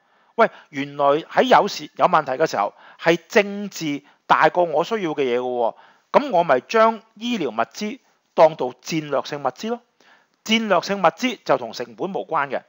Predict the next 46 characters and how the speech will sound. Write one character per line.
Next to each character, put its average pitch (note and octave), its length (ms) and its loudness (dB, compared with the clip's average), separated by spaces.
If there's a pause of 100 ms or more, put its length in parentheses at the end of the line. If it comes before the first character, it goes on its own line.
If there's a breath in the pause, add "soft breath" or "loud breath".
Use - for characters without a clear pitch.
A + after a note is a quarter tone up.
(320 soft breath)
一 B3+ 260 -2
定 D3 120 -8
要 D#3 120 -4
自 - 200 -16
己 C3+ 240 -6
國 C#3 180 -2
家 D3 120 2
做 B2+ 140 -6
返 B2 220 -2
嘅。 A2 140 -12 (1200 soft breath)
你 E3 120 4
連 F#3+ 200 2
呢 C#4 120 0
啲 D4 80 -2
咁 F#3 300 2
cheap - 200 -2
嘅 F3+ 200 4
口 D3 300 -4
罩 C3 360 4
啊， A2+ 160 2 (580 soft breath)
咁 G#3 240 2
cheap C4+ 140 2
嘅 D#3+ 200 2
藥 C3+ 260 0
用 C3 260 -4
棉 G#2+ 260 -8
啊， A#2+ 120 0 (300 soft breath)
咁 G#3 260 4
cheap - 180 -2
嘅 F3 120 4
尿 C#3 380 -2
布， C#3+ 320 2
咁 E3 180 2
cheap A3+ 180 -12
嘅 D#3 120 0
紙 B2+ 340 -12
巾， F3 240 2 (240 loud breath)
你 C#3 220 0
都 G3 80 0
冇 C#3 160 -4
得 D3 100 2
做 F#2+ 260 -6
啊！ - 60 -16 (760 soft breath)
起 G#3 220 2
碼 F3 240 8
冇 C#3+ 120 2